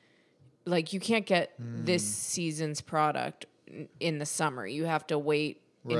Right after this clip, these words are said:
Speaker 1: until next spring. But I, I wonder if they'll do that this time because they're just gonna have so much stuff.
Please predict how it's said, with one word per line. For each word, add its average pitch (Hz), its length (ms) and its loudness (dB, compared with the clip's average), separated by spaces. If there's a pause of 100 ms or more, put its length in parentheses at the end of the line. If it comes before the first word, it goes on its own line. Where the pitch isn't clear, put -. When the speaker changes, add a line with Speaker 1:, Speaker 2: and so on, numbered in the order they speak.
Speaker 1:
until 107 160 2
next 156 600 -2
spring. 151 540 -2 (280)
But 185 100 4
I, 170 260 4 (100)
I 180 140 6
wonder 175 500 6
if 165 160 2
they'll 165 160 2
do 185 240 0
that 165 200 4
this 156 220 -4
time 143 400 -6
because 160 320 -4
they're 170 140 2
just 160 200 -6
gonna 180 160 0
have 170 140 0
so 196 640 4
much 170 360 0
stuff. - 680 -2